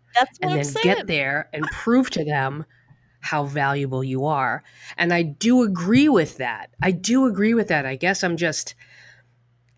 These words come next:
Speaker 2: if you're friends, like, you sold out your friend, and I feel she's justifying it. You know, "Well, I kinda did this thing and I didn't tell her, but," and then she, she downplays it. No, that's a big deal.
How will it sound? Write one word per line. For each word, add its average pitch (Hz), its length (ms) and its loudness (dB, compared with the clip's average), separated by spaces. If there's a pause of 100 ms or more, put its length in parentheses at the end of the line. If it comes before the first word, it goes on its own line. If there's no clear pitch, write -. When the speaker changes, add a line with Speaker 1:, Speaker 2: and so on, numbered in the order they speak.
(520)
Speaker 2:
if - 160 -8
you're 185 100 0
friends, 185 800 2 (880)
like, 180 200 -2
you 202 60 -4
sold 247 240 4
out 233 140 4
your 208 80 -2
friend, 135 400 -4 (680)
and 156 300 -2 (280)
I 156 60 -4
feel 233 300 0
she's 226 280 -4
justifying 160 840 0
it. 160 260 -4 (480)
You 196 80 0
know, 185 80 2
"Well, 247 220 2
I 254 80 2
kinda 311 280 -2
did 277 200 0
this 254 260 0
thing 175 440 -4
and 160 100 -8
I 147 120 -8
didn't 214 220 -2
tell 180 200 2
her, 180 100 4
but," 285 760 2
and 202 160 2
then 196 120 2
she, 180 260 -8
she - 260 -8 (120)
downplays 196 540 0
it. 147 140 -12
No, 226 300 2
that's 269 180 2
a 415 60 2
big 349 160 0
deal. 156 360 -4